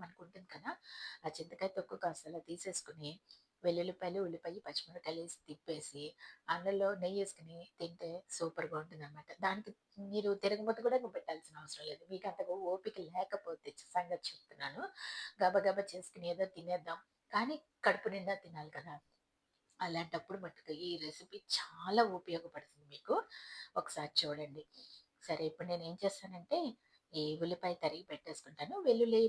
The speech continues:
మామూలుగా ఇట్లా పెచ్చుతోనే వేసేస్తామండి, అది తీయాల్సిన పని లేదు. పచ్చిమిరపకాయలు, ఉల్లిపాయలు అన్నీ తరుక్కుని రెడీగా పెట్టుకొని నేను మీకు మళ్ళీ చూపిస్తాను. పచ్చిమిరపకాయలు, వెల్లుల్లిపాయలు అయితే కడిగేసి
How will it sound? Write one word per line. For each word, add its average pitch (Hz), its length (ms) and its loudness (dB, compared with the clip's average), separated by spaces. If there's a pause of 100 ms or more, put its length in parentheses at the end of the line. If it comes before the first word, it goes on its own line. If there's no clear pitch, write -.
మామూలుగా 190 360 2
ఇట్లా 185 260 -12 (160)
పెచ్చుతోనే 170 540 2
వేసేస్తామండి, 151 760 -8
అది 156 160 -6
తీయాల్సిన 160 460 -8
పని 151 180 -8
లేదు. 143 200 -6 (460)
పచ్చిమిరపకాయలు, 175 720 0 (120)
ఉల్లిపాయలు 165 440 0
అన్నీ 165 180 -8 (340)
తరుక్కుని 165 360 2
రెడీగా 165 340 2
పెట్టుకొని - 300 -6 (140)
నేను 175 200 2
మీకు 165 220 -14
మళ్ళీ 139 220 -2
చూపిస్తాను. 147 480 -8 (4000)
పచ్చిమిరపకాయలు, 156 800 0
వెల్లుల్లిపాయలు 147 640 -2
అయితే 151 220 -6 (560)
కడిగేసి 147 400 -2